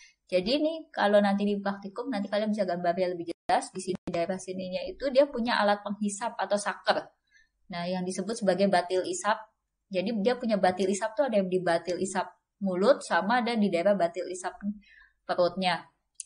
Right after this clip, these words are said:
Itu kalau di, namanya acetabulum. Nah, tujuan ada batil isapnya itu karena dia itu tujuannya untuk melekat ke hospes ya. Dalam hal ini kan kalau pada menginfeksi manusia ya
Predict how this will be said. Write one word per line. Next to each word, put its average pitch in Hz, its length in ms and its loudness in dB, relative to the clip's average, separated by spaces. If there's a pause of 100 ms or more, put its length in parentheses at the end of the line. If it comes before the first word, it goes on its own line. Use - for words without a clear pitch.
(280)
Itu 240 320 2
kalau 196 240 4
di, 190 160 0 (320)
namanya 185 400 2
acetabulum. 175 720 0 (160)
Nah, 170 240 -6
tujuan 190 400 4
ada 185 160 4
batil 185 560 0
isapnya 202 480 -6
itu 233 160 2 (800)
karena 202 320 2
dia 220 240 4
itu 196 320 0
tujuannya 214 480 0
untuk 285 160 -2
melekat 226 480 0
ke 226 80 -2
hospes 202 400 -2
ya. 214 80 4
Dalam 175 240 2
hal 175 160 -2
ini 180 160 -6
kan 277 240 -2 (240)
kalau 190 400 2
pada 170 640 2 (400)
menginfeksi 190 400 -2
manusia 175 400 -4
ya 208 240 2